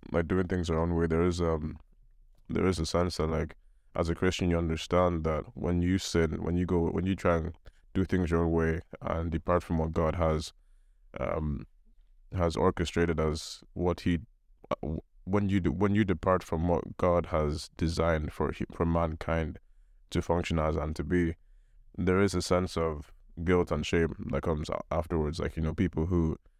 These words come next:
engage in pornography, they tend to say afterwards they feel, they may feel depressed,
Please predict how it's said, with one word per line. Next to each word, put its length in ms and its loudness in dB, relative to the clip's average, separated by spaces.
engage 560 2
in 120 -2
pornography, 580 -2
they 180 -4
tend 300 0
to 80 -4
say 140 0
afterwards 520 2
they 100 0
feel, 460 0
they 80 0
may 160 2
feel 180 0
depressed, 560 -2